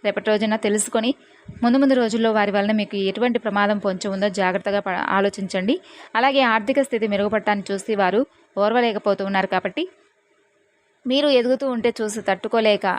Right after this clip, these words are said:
అనేక రకాల కుట్రలు పన్నుతూ ఉన్నారు కాబట్టి మిమ్మల్ని దిగజార్చడానికి కూడా ఎన్నో రకాలుగా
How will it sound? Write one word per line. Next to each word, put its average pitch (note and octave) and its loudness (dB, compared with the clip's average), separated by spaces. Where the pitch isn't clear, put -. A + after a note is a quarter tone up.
అనేక A3 0
రకాల G3+ 0
కుట్రలు G#3+ -2
పన్నుతూ G3 -2
ఉన్నారు F#3+ 0
కాబట్టి F#3+ 0
మిమ్మల్ని A#3+ 2
దిగజార్చడానికి A#3 0
కూడా G3+ 2
ఎన్నో G3 0
రకాలుగా G#3 0